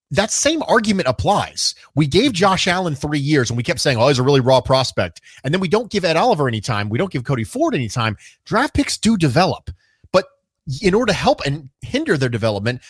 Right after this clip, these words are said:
you need to make sure that you're not putting them in bad positions and you are putting them to good positions. Otherwise, you're going to accelerate or decelerate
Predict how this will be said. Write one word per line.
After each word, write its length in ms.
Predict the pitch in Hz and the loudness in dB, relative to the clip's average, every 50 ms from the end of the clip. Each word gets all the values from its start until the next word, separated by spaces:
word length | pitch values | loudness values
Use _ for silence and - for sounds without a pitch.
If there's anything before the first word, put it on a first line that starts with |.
| - _ | -12 _
you 100 | - 151 | -2 -2
need 100 | 226 269 | -2 0
to 40 | 220 | 0
make 180 | 185 185 180 151 | 0 0 0 0
sure 220 | - - - 190 | 0 2 2 2
that 80 | 165 143 | 2 2
you're 140 | 135 139 | 2 0
not 440 | 127 110 110 113 147 185 - - - | 0 0 0 0 0 0 0 -2 0
putting 200 | - 165 147 139 | 0 2 2 4
them 140 | 131 123 113 | 2 2 0
in 80 | 110 95 | 0 0
bad 220 | 113 104 98 92 | -2 -2 -2 -4
positions 460 | 90 90 92 90 - - 95 104 - - - - - - | -6 -8 -8 -8 -8 -8 -8 -8 -10 -12 -16 -12 -4 0
and 100 | 143 151 | 2 2
you 80 | - - | 2 4
are 200 | 156 185 254 254 | 4 4 4 4
putting 220 | 190 190 170 156 | 4 2 2 2
them 120 | 156 147 | 0 0
to 60 | 147 143 | 0 0
good 200 | 139 254 262 208 | 0 0 -2 -2
positions. 600 | - - 120 110 117 107 92 78 71 - - - _ - - - | -6 -6 -4 -4 -4 -6 -6 -10 -8 -8 -8 -8 _ -16 -8 -2
Otherwise, 520 | - - 254 233 196 143 127 131 143 165 - _ - _ - | 0 0 2 4 2 2 2 2 0 0 -4 _ -14 _ -2
you're 160 | 101 160 196 | 0 0 2
going 240 | 143 156 165 165 147 | 2 2 0 0 0
to 120 | 156 170 - | -2 -2 -2
accelerate 600 | 139 160 - - 127 101 98 95 95 101 127 - | -2 -2 -2 -2 -2 -2 -2 -2 -2 -2 -2 -2
or 120 | - 147 156 | -2 -4 -4
decelerate 840 | 127 104 160 208 247 - - - 104 85 87 82 85 82 117 175 - | -2 0 0 0 0 0 0 -2 -2 -4 -4 -8 -6 -6 -6 -6 -8